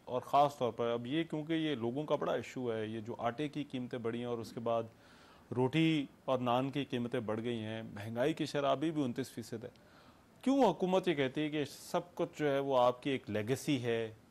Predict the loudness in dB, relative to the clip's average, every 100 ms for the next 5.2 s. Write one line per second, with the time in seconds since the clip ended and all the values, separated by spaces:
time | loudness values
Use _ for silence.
0 | -20 -6 0 4 4 4 2 4 4 4
1 | 2 -2 0 4 6 8 6 2 -6 -8
2 | 0 2 2 -4 -14 0 4 6 6 6
3 | 6 4 6 4 0 -6 -14 -20 -20 -2
4 | 0 6 8 8 8 8 8 8 6 2
5 | 2 -2